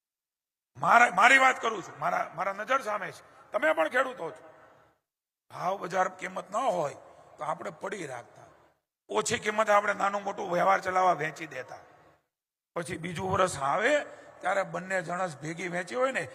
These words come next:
એવો, સાહેબ, મારા ઘરનો દાખલો છે. અને ખેડૂતોના ઘરમાં આ પ્રશ્ન હોય છે. મિત્રો, હું એટલા માટે વાત કરું છું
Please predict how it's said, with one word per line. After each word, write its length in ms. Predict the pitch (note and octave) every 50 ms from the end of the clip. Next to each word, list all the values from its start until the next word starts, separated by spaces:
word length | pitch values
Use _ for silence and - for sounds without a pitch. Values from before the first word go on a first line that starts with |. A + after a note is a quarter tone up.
| - - -
એવો, 180 | - E3 F3
સાહેબ, 220 | - F3 E3+ D#3 C#3
મારા 260 | C3+ C#3+ D3+ D3 C3
ઘરનો 320 | B2 B2 - - A#2 G#2+ G#2+
દાખલો 400 | G#2 G2+ G#2 - - G2+ F2+ F2
છે. 120 | _ _ _ _ _ _ _ _ _ _ _ _ -
અને 180 | F3 B3+ D4 D#4 D4+ D4+
ખેડૂતોના 480 | - A#3+ C#4 C4 B3+ B3+ B3+ B3 A3
ઘરમાં 280 | G3 G3+ G3+ G3 F#3 F3+
આ 100 | - D#3+
પ્રશ્ન 280 | D#3+ D3+ - - C3+
હોય 140 | B2 A#2 A2
છે. 140 | - - - - _ _ _ _ _ _ _ _ _ _ -
મિત્રો, 200 | F#3+ F#3 - B3+
હું 120 | C4+ A#3+
એટલા 220 | G#3+ G3+ A3 A#3 A3+
માટે 220 | A#3 A#3 A#3 G3
વાત 200 | F3 E3 E3 - -
કરું 200 | - B2 A#2+ A2
છું 160 | - - -